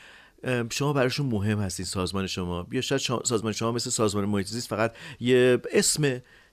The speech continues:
اه، کار خاصی هم نمی‌کنه. جنگل شمال آتیش می‌گیره، اه، ما تازه یادمون دوباره میفته که مثلاً هلیکوپتر اطفاء حریق برای جنگل‌ها نداریم.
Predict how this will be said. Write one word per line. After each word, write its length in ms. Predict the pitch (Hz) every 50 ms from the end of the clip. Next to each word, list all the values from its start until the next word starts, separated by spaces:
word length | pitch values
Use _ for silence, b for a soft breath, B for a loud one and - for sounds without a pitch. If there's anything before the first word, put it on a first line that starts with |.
| b -
اه، 120 | - 139 139
کار 220 | - 165 156 143
خاصی 320 | 135 - 151 147 - -
هم 100 | 156 147
نمی‌کنه. 460 | 147 147 139 131 - - 123 120 120 113
جنگل 580 | - - 139 123 123 120 131 127 131 131 131
شمال 440 | 127 - - 120 113 110 113 117 110 -
آتیش 400 | 120 113 - - 139 - - -
می‌گیره، 540 | 127 113 113 120 110 113 113 110 110 110 B B B B B B
اه، 220 | - 117 110 107 104
ما 280 | 107 117 120 113 - - - -
تازه 260 | - 127 113 98 117
یادمون 320 | 123 120 113 117 113 113 110
دوباره 260 | 110 98 104 104 107
میفته 260 | 110 110 - - 110
که 100 | - 117
مثلاً 320 | 104 98 - 107 101 104
هلیکوپتر 640 | 104 107 117 120 101 98 - - 98 - - 113 107
اطفاء 440 | 113 110 110 - - - 101 98 92
حریق 580 | 87 104 101 95 104 110 101 110 110 110 101 B 151 165 135 -
برای 300 | 101 95 98 101 98 95 - -
جنگل‌ها 480 | - 120 101 98 95 95 92 92 110 110
نداریم. 500 | 104 113 117 107 - - - 82 82